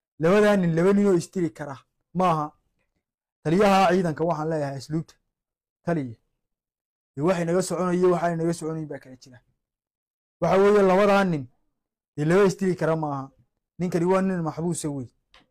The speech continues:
oo lagu ilaalinayo qori, oo kaadidiisa la ilaalinayo, oo halku maraya la ilaalinayo,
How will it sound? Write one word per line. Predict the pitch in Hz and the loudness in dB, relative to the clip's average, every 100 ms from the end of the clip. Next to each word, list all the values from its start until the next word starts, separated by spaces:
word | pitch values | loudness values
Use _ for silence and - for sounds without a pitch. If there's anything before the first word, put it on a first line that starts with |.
| _ _ _ - | _ _ _ -4
oo | 156 | 0
lagu | 170 202 | 2 2
ilaalinayo | 190 170 175 170 170 | 2 0 0 0 -2
qori, | 151 147 - _ _ _ _ - | -2 -6 -8 _ _ _ _ -6
oo | 160 | -4
kaadidiisa | 170 190 202 170 165 | 0 0 -2 -6 -6
la | 156 | -4
ilaalinayo, | 151 151 170 151 127 123 _ _ - | -2 -2 -4 -8 -12 -18 _ _ -2
oo | 175 | 2
halku | 208 185 | 2 0
maraya | 185 190 180 175 | 0 0 0 0
la | 160 | -2
ilaalinayo, | 156 156 170 160 139 | -2 -2 -4 -6 -12